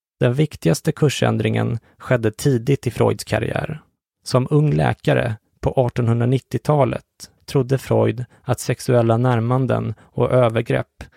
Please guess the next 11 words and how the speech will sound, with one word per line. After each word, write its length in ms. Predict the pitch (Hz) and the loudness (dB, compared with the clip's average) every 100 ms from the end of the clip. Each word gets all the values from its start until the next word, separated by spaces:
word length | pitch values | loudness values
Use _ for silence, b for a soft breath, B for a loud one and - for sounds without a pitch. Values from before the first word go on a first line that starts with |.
| b | b
i 100 | 131 | -6
tidig 360 | - 127 113 | 0 0 0
barndom 680 | 113 131 113 120 127 131 143 147 _ B B B | 2 2 2 0 -2 -2 -8 -12 _ B B B
var 140 | 120 | -2
orsaken 760 | - 131 113 - 139 - 113 110 | 2 2 2 4 2 2 -4 -4
till 120 | - | -4
psykiska 600 | 107 135 131 - 113 120 | 0 0 0 -2 -6 -6
sjukdomar 600 | - 123 113 - 131 110 | 0 0 0 0 0 0
senare 460 | 107 123 113 107 110 | 0 -2 -2 0 0
i 40 | |
livet, 720 | 113 127 123 - - - - | 2 0 0 -6 -10 -16 -20